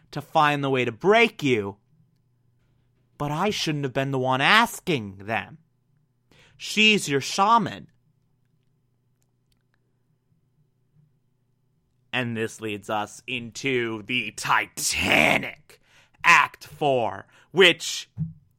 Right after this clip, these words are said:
Act Four, man, this is when this episode goes from great to excellent to masterpiece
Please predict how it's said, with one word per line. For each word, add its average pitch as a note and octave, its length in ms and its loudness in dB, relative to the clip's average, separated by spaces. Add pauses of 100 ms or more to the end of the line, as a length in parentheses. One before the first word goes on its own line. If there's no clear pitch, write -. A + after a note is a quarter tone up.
(360)
Act A#3 320 4
Four, F#3 400 4
man, D3 420 4 (960)
this D#3 460 2
is D#4 200 2
when A3 440 2
this G3+ 200 -2
episode D#3+ 640 0
goes C#3+ 340 0
from G#2 360 -6
great C3 540 0 (1400)
to C#3 400 -2 (180)
excellent C3+ 880 -2 (280)
to C3 260 -6
masterpiece C#3 1200 2